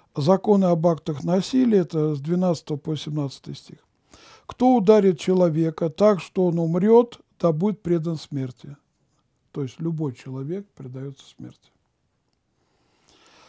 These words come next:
"А, но если кто не з-, злоумышлял,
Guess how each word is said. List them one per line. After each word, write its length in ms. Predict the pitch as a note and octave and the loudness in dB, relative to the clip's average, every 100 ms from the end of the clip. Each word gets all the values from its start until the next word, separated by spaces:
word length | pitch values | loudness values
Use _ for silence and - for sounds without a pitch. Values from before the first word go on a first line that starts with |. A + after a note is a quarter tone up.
| _ _ _ _ _ | _ _ _ _ _
"А, 200 | E3 F3+ | 2 4
но 180 | G3 G#3+ | 4 4
если 480 | A#3 C#4 - A3 G#3+ | 4 2 2 2 2
кто 460 | - - A#3 A3 | 0 0 4 4
не 320 | G3 G3+ A3 F#3 | 4 4 4 2
з-, 140 | D3+ _ - | -2 _ -8
злоумышлял, 1120 | D3 G3+ A3 G3+ G3+ - F#3+ F3+ F3 G#3 G#3 | -2 2 2 4 2 0 2 4 4 2 -2